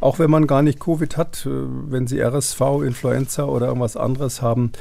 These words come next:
äh, das, das finde ich, fand ich schon früher immer ein Unding als, äh, Vater von einigen Kindern, wenn, wenn man sich da immer was holt, wenn die Kinder aus dem, aus der Kita und so weiter zurückkommen.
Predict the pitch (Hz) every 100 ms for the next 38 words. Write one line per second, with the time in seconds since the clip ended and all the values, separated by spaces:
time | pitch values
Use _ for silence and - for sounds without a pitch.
0 | - - - - - 135 117 120 - -
1 | 120 120 110 - - 123 - 139 127 -
2 | 135 143 143 127 - 147 156 156 143 139
3 | 139 139 135 143 139 131 117 - - 156
4 | 120 120 117 139 - 127 - 120 113 117
5 | 107 127 127 123 117 113 110 - 110 110
6 | 110 - 123 120 113 107 101 120 135 -
7 | 113 104 135 120 120 113 113 - - 110
8 | - 131 131 123 110 107 107 107 113 -
9 | 104 113 - 113